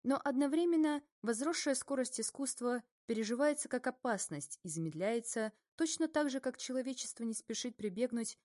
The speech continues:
к использованию атомной бомбы. История искусства после его ускорения в начале двадцатого века —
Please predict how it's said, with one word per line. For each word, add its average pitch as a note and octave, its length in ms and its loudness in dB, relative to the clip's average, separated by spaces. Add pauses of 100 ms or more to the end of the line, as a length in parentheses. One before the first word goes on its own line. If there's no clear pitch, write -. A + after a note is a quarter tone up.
(120)
к - 60 -6
использованию A#3+ 720 0
атомной G3 420 -2
бомбы. F#3 560 -4 (360)
История F3 400 -2
искусства A3 640 -4 (240)
после D4+ 340 0
его C4+ 180 -2
ускорения B3 540 0
в G3+ 60 -4
начале A3 380 -2
двадцатого F#3+ 600 -4
века — G3+ 480 -4